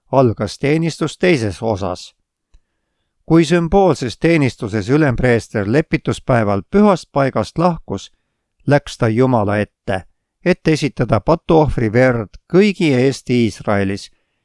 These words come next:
kes tõeliselt oma patte kahetsesid. Niisiis oli Kristus lõpetanud ainult ühe osa tööst meie vahendajana, et alustada teist osa, millega seoses ta ikka veel esitab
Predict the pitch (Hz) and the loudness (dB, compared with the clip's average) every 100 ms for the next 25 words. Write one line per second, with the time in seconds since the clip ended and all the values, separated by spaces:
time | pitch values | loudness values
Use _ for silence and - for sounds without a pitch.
0 | _ 123 113 - 151 185 180 170 175 165 | _ -2 -2 0 2 2 0 0 -2 -2
1 | - 147 120 104 123 123 - 143 139 113 | -6 -4 -2 0 0 0 -2 -2 0 0
2 | 101 - 107 - - - _ _ _ _ | -2 -4 -10 -8 -12 -16 _ _ _ _
3 | _ _ _ - 165 170 151 147 120 101 | _ _ _ -6 0 2 2 2 2 0
4 | - - 139 127 - 185 190 - 196 - | -6 -2 0 0 0 -2 -2 -4 -6 -2
5 | 175 156 - 139 123 104 98 - - - | -2 -2 -2 -2 -2 -2 -4 -8 -10 -4
6 | 156 196 196 160 170 170 156 135 120 117 | 0 0 0 -2 0 2 2 2 0 0
7 | 180 135 123 107 - 127 151 160 135 110 | 0 2 2 0 -6 -4 -2 -2 -2 0
8 | 110 92 104 98 95 98 92 _ _ _ | 0 -2 -2 -2 -4 -6 -10 _ _ _
9 | _ - 127 135 139 131 - 110 104 98 | _ -4 -2 0 0 0 -4 -4 -2 2
10 | 156 151 - 120 101 92 92 _ _ _ | 0 0 -2 -4 -2 -4 -6 _ _ _
11 | _ - 127 110 101 98 160 185 180 175 | _ 0 2 2 0 -2 0 0 0 -2
12 | 151 - 110 147 - 147 147 131 117 120 | -6 -2 -2 -2 -2 0 0 0 0 0
13 | 98 - 107 | -2 -2 -4